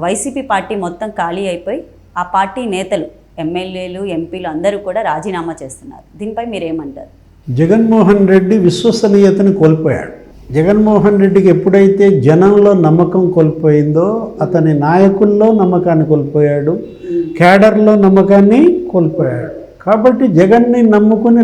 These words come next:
Speaker 2: రాజకీయం చేయలేం. ఇవాళ ఎవరి రాజకీయ భవిష్యత్తు వాళ్ళు చూసుకుంటున్న నేపథ్యంలో మనం చూసాం, మొన్న మాజీ ఎమ్మెల్యేలంతా తెలుగుదేశంలోకి, జనసేనలోకి, బీజేపీలోకి మారిపోతున్నారు.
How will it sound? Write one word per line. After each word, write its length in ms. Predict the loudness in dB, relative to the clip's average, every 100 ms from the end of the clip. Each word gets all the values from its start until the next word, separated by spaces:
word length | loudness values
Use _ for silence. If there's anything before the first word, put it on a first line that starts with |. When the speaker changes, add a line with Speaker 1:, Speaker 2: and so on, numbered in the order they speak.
| 4
Speaker 2:
రాజకీయం 540 | 4 2 2 2 2 0 -2
చేయలేం. 520 | 0 0 0 0 -2 -4 -10 -16 _ _ _ _ -2
ఇవాళ 240 | 2 4 4 4
ఎవరి 220 | 4 4 6
రాజకీయ 400 | 4 2 2 4 6
భవిష్యత్తు 400 | 4 4 2 2
వాళ్ళు 180 | 2 2 2
చూసుకుంటున్న 600 | 0 -2 -2 -2 -2 -2 -2
నేపథ్యంలో 680 | -2 -2 -2 0 0 0 0 2
మనం 180 | 2 2 2
చూసాం, 380 | 0 0 -2 -2
మొన్న 240 | -4 -6 -2 0
మాజీ 260 | 2 2 2
ఎమ్మెల్యేలంతా 720 | 2 4 4 4 4 0 -2 0 2
తెలుగుదేశంలోకి, 840 | 2 2 0 0 0 0 0 -4 -4 -8 -18 -12 -2
జనసేనలోకి, 800 | 2 2 2 2 2 2 2 0 0
బీజేపీలోకి 720 | 0 2 0 0 0 2 0 -2 -2
మారిపోతున్నారు. 720 | -4 -4 -8 -10 -12 -14